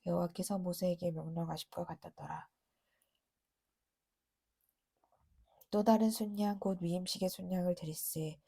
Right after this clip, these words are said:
아론과 그의 아들들이 그 순양의 머리를 안수하매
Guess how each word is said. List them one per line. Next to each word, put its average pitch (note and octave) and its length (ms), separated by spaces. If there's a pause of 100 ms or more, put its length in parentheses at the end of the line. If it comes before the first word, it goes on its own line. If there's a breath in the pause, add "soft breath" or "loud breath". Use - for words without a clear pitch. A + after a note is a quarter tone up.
(400 soft breath)
아론과 F3 420
그의 F#3 240
아들들이 F#3 540
그 - 160
순양의 G3 500
머리를 E3+ 340
안수하매 D#3+ 840